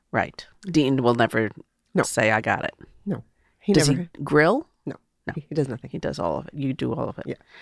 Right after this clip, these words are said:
Speaker 1: Right. So, i-, again, i-, when you're dealing with, it's, think of, think of, think of it like, you know, here I had this father who was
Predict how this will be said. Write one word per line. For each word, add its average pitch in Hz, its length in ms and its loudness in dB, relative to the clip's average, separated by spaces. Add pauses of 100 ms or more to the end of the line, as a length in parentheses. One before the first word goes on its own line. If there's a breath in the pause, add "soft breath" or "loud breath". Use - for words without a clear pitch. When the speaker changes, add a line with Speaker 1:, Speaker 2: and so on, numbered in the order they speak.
(180 loud breath)
Speaker 1:
Right. - 220 2
So, - 260 4 (460 soft breath)
i-, 185 80 -12 (540)
again, 214 500 2 (380)
i-, - 120 -14
when 185 200 2
you're 180 120 4
dealing 208 360 2
with, 202 200 2
it's, - 220 0 (220)
think 220 300 0
of, 226 140 2
think 214 280 -2
of, 233 160 -2 (280)
think 208 160 4
of 196 100 4
it 196 160 4
like, 170 280 2 (760 soft breath)
you 196 120 6
know, 143 340 4 (280)
here 190 240 4
I 208 40 4
had 190 220 2
this 180 180 2
father 147 440 2
who 151 160 0
was 131 380 2